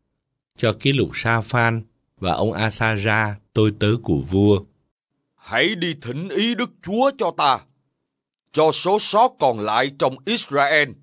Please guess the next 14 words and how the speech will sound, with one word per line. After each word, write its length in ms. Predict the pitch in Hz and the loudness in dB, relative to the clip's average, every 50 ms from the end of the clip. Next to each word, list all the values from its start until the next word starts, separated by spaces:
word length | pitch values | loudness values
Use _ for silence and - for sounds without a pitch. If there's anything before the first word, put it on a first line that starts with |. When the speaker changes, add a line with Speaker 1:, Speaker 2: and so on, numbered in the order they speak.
| _ _ _ _ - - | _ _ _ _ -6 -2
Speaker 2:
và 120 | 113 107 | -2 -2
trong 280 | 104 - 151 147 147 131 | -2 -2 -4 -4 -4 -6
Juda 540 | 117 - 226 220 196 214 214 202 185 151 - _ _ _ _ _ _ _ _ | -8 -6 -4 -2 2 4 4 6 4 4 0 _ _ _ _ _ _ _ _
về 220 | 76 85 110 113 | -8 -6 -6 -4
những 200 | 104 101 127 175 | -4 -6 -8 -6
lời 280 | 190 151 120 113 110 95 95 117 | -2 0 0 0 0 -2 -6 -6
ghi 200 | 170 196 190 160 - - | -4 -4 -4 -6 -6 -4
chép 180 | 202 220 240 - _ | -2 -2 -2 -2 _
trong 180 | - 170 151 123 | -4 -4 -4 -4
sách 300 | - - - 208 208 _ | -4 -2 -2 -2 -4 _
đã 220 | 87 104 117 135 143 - | -8 -4 -4 -4 -2 -2
tìm 240 | - 147 147 143 - - | -2 0 0 -2 -4 -6
thấy 180 | - - 156 180 | -4 -2 0 2
đây. 220 | 175 156 143 120 | 2 0 0 -2